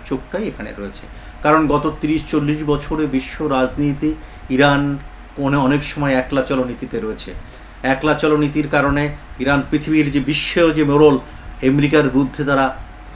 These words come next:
নানা অর্থনৈতিক যুদ্ধে, রাজনৈতিক যুদ্ধে জড়িয়ে পড়েছে। হয়তো সশস্ত্র যুদ্ধে কথাটা আমি এড়িয়ে গেলাম।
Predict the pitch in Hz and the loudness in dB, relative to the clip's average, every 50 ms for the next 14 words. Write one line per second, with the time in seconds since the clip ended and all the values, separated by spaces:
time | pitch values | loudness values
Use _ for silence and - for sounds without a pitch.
0 | 120 117 123 127 139 147 143 139 139 139 143 - - 147 147 139 143 143 135 - | -8 -2 0 2 4 4 4 4 4 2 0 -2 -2 -2 0 0 0 0 0 0
1 | 139 135 131 - - 139 139 143 143 143 - - - - - - - 113 120 123 | 0 0 0 -2 -2 -2 0 0 -2 -6 -10 -14 -16 -16 -16 -14 -10 -4 0 2
2 | 135 127 120 135 139 131 151 147 147 143 143 135 135 - 156 131 123 123 123 127 | 2 2 2 0 0 2 2 2 2 0 -2 -2 0 -2 -2 -2 -2 0 0 0
3 | 123 120 120 110 107 - - - 92 - - - - - - - - - 127 127 | 0 0 -2 -6 -8 -8 -10 -12 -14 -16 -18 -20 -20 -20 -20 -18 -10 -6 -2 0
4 | 147 143 135 - - - 131 - 147 143 - 151 143 131 139 135 - - - 151 | 0 0 0 -2 -6 -6 -6 -6 -6 -4 -4 -2 -2 0 -2 -4 -2 -2 -2 0
5 | 143 143 - - - - - - 135 127 - 131 135 131 131 127 127 139 139 - | 0 -2 -6 -12 -18 -16 -6 -4 -4 -2 -2 0 2 2 2 2 2 -2 -2 0
6 | 135 135 143 160 156 143 139 127 107 98 | 2 4 6 6 6 6 4 2 0 -2